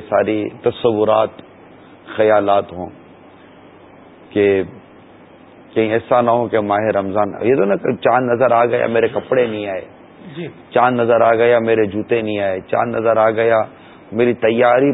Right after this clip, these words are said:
Speaker 1: پوری نہیں ہوئی، چاند نظر آ گیا میری بخشش ہوئی یا نہیں ہوئی۔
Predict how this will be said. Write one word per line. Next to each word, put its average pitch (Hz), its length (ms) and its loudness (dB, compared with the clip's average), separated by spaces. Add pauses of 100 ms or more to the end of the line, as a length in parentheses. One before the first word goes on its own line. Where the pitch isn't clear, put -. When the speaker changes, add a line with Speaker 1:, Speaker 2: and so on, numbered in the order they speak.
Speaker 1:
پوری 117 240 -4
نہیں 104 220 -8
ہوئی، 92 200 -6 (840)
چاند 135 340 0
نظر 123 280 2
آ 113 120 4
گیا 107 320 2 (580)
میری 123 160 2
بخشش 107 500 -4
ہوئی 117 160 0
یا 101 80 0
نہیں 92 220 -10
ہوئی۔ 87 220 -8